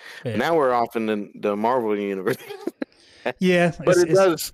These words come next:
Speaker 2: it does focus on the things with D C because, like I said, that's really where the issues come in, and I think they're overblown more than anything else because it's, um,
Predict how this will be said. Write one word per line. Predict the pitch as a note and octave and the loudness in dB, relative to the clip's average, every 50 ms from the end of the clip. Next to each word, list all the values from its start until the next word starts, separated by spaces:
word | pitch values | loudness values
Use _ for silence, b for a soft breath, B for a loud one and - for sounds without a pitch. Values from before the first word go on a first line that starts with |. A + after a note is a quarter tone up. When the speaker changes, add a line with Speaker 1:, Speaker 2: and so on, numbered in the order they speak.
| _ - | _ -2
Speaker 2:
it | D#3+ D#3 C#3+ C#3 | -2 -2 0 2
does | F3 F3+ F#3 E3 - | 2 4 4 2 0
focus | - - E3 D3 C#3 C3+ - C#3 C#3 B2+ - - | -4 -2 0 0 0 0 0 -2 -2 -2 -2 -2
on | C3 B2 A#2+ A#2+ A#2+ A#2 | 0 0 0 0 -2 -2
the | A2+ A2+ | -6 -8
things | - - A#2+ A#2+ A#2+ A#2 A#2 A#2 G2+ G2 | -4 -2 -2 -2 -2 -4 -6 -8 -10 -8
with | A#2 A2+ G2 G2+ | -10 -10 -8 -6
D | G#2+ G#2+ G#2 | -6 -6 -6
C | - - C3 C3 B2 | -6 -6 -4 -4 -4
because, | A2 G#2 F#2 - A2+ G#2 G2+ G2+ - | -4 -8 -6 -6 -6 -6 -6 -10 -8
like | G2 G#2+ G#2+ G#2+ G2+ | -4 -4 -2 -2 -4
I | G#2 | -8
said, | - - C3+ B2+ A2 G2+ | -4 -2 -2 -2 -2 0
that's | B2 D3+ F3 F3 - - | -2 -2 -2 -2 -6 -8
really | B2 C3 C#3 C#3 C3 C3 A#2 | -2 0 2 2 4 2 0
where | G#2 G2+ G2 G#2 G#2 G#2+ A2 A2 A2 A2+ A#2 - B B B B B _ _ _ _ _ _ _ _ _ _ | 0 -2 -2 -2 0 2 2 2 0 0 -2 -6 B B B B B _ _ _ _ _ _ _ _ _ _
the | - G2 A2 A2 A2 G#2+ - | -8 -4 -4 -4 -4 -2 -2
issues | B2+ C#3 D#3 - - E3+ D#3+ D#3+ D3+ | -2 -2 -2 -4 -6 -6 -6 -6 -6
come | - - D#3 D3 D3 | -6 -4 -4 -2 0
in, | D3 D3+ D#3 D3+ | 2 2 0 0
and | - - C3 | 0 -2 -2
I | D3 D#3 | -2 -2
think | - A#3 A#3+ - | -2 -4 -6 0
they're | - G#3 E3 C#3+ | 0 2 2 2
overblown | C#3+ C3 B2+ B2 G#2 F#2 G#2+ G#2 G#2+ A2 A#2 C3+ D3 D3+ | 0 0 0 -2 -2 -2 -4 -2 0 2 2 0 0 0
more | D3+ D3+ D#3 D#3 | 0 2 0 2
than | D3 D3+ D3 C#3+ | 0 -2 0 0
anything | D3 D3 D3 C#3 D3+ D3 C3+ C3+ | 0 0 0 0 -2 -2 0 0
else | C3+ C3+ C#3+ - - - | 0 0 -2 -4 -8 -4
because | - A#2 G#2+ - C#3 B2 A#2+ A2+ A2 G#2+ G#2+ - - b b b _ _ _ _ _ _ _ _ _ - | -4 -4 -2 0 0 2 2 2 0 -2 -8 -14 -16 b b b _ _ _ _ _ _ _ _ _ -4
it's, | C3 C3 B2 A#2+ A2+ - - - | 0 2 2 2 0 -2 -4 -2
um, | C3 A#2+ A#2 A2+ A2 G#2+ G#2 G2+ G2 F2+ - | 0 2 2 2 2 2 0 -2 -6 -12 -14